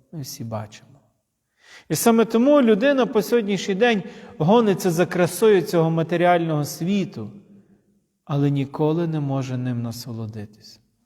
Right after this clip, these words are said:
Бо це не є нашою природою. Нашою природою є бути з Богом, жити в любові. І от коли ми є з Богом,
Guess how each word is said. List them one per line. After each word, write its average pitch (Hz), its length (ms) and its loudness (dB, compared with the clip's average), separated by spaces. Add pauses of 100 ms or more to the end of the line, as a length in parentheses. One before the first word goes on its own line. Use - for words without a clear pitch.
(800)
Бо 135 200 -4
це 151 260 -8
не 151 160 -4
є 127 200 -4
нашою 117 520 -8
природою. 113 640 -14 (1400)
Нашою 127 480 -4
природою 127 800 -4 (840)
є 131 200 -4
бути 127 460 -2
з 120 120 -8
Богом, 117 580 -8 (560)
жити 123 480 -4
в 113 120 -8
любові. 117 580 -6 (1120)
І 143 100 -4
от 135 120 -4
коли 143 300 0
ми 139 220 -2
є 120 200 -4
з 117 100 -10
Богом, 123 580 -8